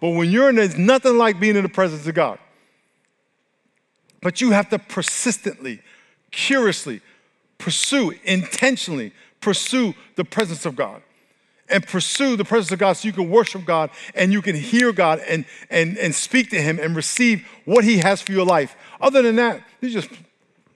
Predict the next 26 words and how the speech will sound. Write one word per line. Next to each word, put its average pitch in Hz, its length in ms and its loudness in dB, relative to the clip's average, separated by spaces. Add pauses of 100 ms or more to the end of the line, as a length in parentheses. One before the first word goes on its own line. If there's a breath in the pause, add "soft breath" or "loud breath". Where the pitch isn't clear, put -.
playing 123 220 -8
church. - 360 -18 (1900)
You're 123 80 -16
just 135 120 -20
doing 127 160 -6
Christmas. 110 420 -14
"Hey, 117 120 -14
give 117 140 -10
me 117 100 -8
a 113 40 -12
toy, 101 460 -14
you 107 120 -12
know, 101 180 -14 (200)
eggnog, 104 640 -10
mm, 110 460 -12
give 110 120 -10
me 113 120 -8
a 110 40 -12
mistletoe, 110 640 -10
get 107 180 -10
a 117 40 -10
kiss 113 260 -12
here." 107 260 -12 (400 soft breath)
That's - 140 -20
all - 280 -16 (440)
weak. 120 440 -10